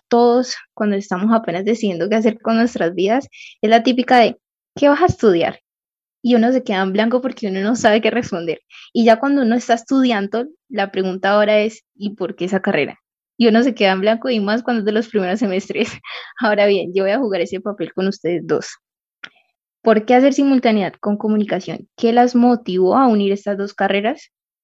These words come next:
Es decir, ¿creen que se amplían los beneficios o algunas salidas profesionales al complementar diseño de medios interactivos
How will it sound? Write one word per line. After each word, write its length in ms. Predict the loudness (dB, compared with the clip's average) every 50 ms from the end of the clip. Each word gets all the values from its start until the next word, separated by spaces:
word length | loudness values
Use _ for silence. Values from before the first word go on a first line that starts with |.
| _ _ -4
Es 180 | -2 -2 0
decir, 340 | 0 -2 -2 -2 -4 -6 -8 _ _ _ _
¿creen 340 | 0 2 2 4 2 2 0
que 140 | -2 -4 -2
se 100 | -2 -2
amplían 460 | -2 -4 -4 -4 -4 -4 -2 0 2
los 160 | 0 0 0
beneficios 720 | 0 -2 -2 -4 -6 -6 -8 -8 -4 -2 -2 -2 -2 -2 -6 _
o 160 | 0 2 2 2
algunas 460 | 2 2 0 -2 0 0 0 -2 -2
salidas 400 | -2 -2 -2 -4 -4 -6 -10 _ _
profesionales 920 | -4 -2 -2 -2 -2 -4 -6 -4 -4 -6 -6 -4 -4 -4 -4 -4 -6 -6
al 200 | -6 -6 -6 -6
complementar 640 | -4 -4 -4 -4 -2 -2 -2 -2 -2 -2 -2 -2 -2 -2
diseño 360 | -4 -4 -2 -2 -2 0 0
de 60 | 0
medios 240 | -2 -2 -4 -4 -4
interactivos 720 | -4 -4 -4 -4 -4 -6 -10 _ -6 -4 -2 -2 -4 -6